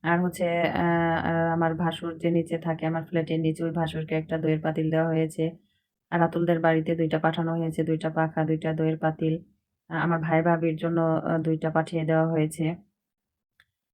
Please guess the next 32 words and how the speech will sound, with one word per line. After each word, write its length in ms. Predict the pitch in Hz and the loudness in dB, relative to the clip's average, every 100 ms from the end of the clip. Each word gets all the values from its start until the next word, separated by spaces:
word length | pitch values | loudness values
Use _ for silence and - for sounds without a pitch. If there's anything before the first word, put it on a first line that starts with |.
| _ _ | _ _
তো 100 | 208 | 0
আর 320 | 196 196 185 180 | 2 4 4 4
বাসায় 340 | 180 185 180 | 4 4 0
ছিল, 240 | 175 180 175 | 0 2 4
আহ, 440 | 170 170 - 165 | 4 4 4 4
দুই 120 | 170 | 2
পাতিল 540 | 165 165 165 165 185 180 | 2 0 0 0 2 2
দই, 280 | 165 160 | 4 4
বাচ্চারা 360 | 175 165 165 160 | 2 0 0 -2
খেয়েছে, 560 | 165 - 165 160 180 160 | -2 -4 -4 -4 -4 -2
রাতুলের 360 | 160 160 165 | -2 -2 -2
বন্ধু 400 | 160 160 165 165 | 0 0 0 0
এসেছিল, 640 | 160 160 156 - 160 156 170 - _ _ _ _ | 0 -2 -4 -2 0 0 -2 -8 _ _ _ _
তোমরা 240 | 170 170 165 | -2 0 2
দেখতে 360 | 165 165 165 160 | 0 -2 -4 0
পেয়েছো। 380 | 160 160 - | 2 2 -2
আহ, 440 | 170 208 - - 160 | -4 -4 -8 -8 -4
তো 240 | 170 165 | -2 -2
সবাই 320 | 170 175 170 | -2 -2 0
মিলে 280 | 165 165 165 | 2 0 -2
খাওয়া 240 | 165 170 170 | -2 0 0
হয়েছে 360 | 165 160 165 | 2 0 -2
আলহামদুলিল্লাহ। 720 | 156 160 165 165 165 165 165 214 _ _ _ _ | -6 -4 -2 0 0 0 -2 -4 _ _ _ _
তো 60 | - | -8
সেগুলো 360 | 190 180 190 180 | -4 -2 0 0
তোমাদের 340 | 175 175 175 | 2 2 2
সাথে 260 | 170 185 180 | 0 -4 -6
শেয়ার 260 | - 170 | -2 -4
করতে 300 | 165 165 175 | -2 -4 -4
পারিনি। 460 | 175 165 165 165 165 | -2 0 0 -2 0
যাই 260 | 170 160 | 0 0
হোক, 200 | 165 165 | 0 -2